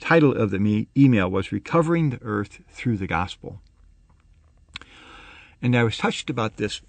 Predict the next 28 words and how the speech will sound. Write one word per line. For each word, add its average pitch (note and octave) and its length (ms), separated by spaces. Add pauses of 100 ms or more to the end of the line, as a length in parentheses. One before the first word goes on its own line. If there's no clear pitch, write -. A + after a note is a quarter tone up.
uh, G2 180
because, B2 680 (220)
uh, F#2 680 (140)
I, A2+ 140
I, G#2+ 280
I, G#2+ 180 (220)
I - 20
was A2 200
reading, C#3 400 (460)
uh, F#2+ 400 (680)
a A#2 60
little A2+ 200
booklet, G2 440 (480)
uh, F2+ 340
and G#2 140
it's - 100
by A2+ 220
Witness A2 420
Lee. G2 220
It's, - 320 (260)
uh, F2 380 (380)
called, A2 400 (200)
uh, F#2+ 140
The F#2+ 120
Kingdom C3+ 380
in G#2 120
the F#2 80
Church. - 480